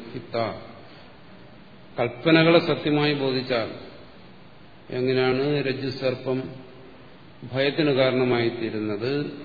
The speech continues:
അതുപോലെ ഈ സംസാരം ഒരുവന് ഭയത്തെ ഉണ്ടാക്കും. അവൻ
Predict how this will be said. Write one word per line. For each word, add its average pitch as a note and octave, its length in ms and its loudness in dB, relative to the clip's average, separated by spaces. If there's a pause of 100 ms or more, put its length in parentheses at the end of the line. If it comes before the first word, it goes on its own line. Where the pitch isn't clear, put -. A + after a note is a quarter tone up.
അതുപോലെ B2 380 0
ഈ A#2+ 140 2
സംസാരം A#2 600 -2
ഒരുവന് A#2 380 -6
ഭയത്തെ A2 380 -6
ഉണ്ടാക്കും. - 400 -10 (960)
അവൻ C#3 180 -4